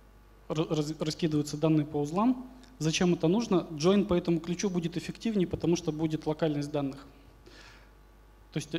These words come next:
одни и те же данные, которые джойнятся по одному ключу, будут на одном узле лежать.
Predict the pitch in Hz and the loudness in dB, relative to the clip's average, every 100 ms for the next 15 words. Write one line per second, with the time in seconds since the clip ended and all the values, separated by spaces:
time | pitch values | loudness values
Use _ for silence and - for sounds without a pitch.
0 | - 165 160 175 180 143 160 262 - 151 | -4 -2 2 2 0 -2 0 0 0 -4
1 | 160 151 170 160 - 156 151 165 160 160 | -4 -2 -2 -2 -4 -6 -2 -2 -4 -8
2 | 254 190 180 165 156 175 165 156 170 143 | -6 -6 -4 -2 0 0 0 0 -2 -2
3 | 139 131 | -4 -6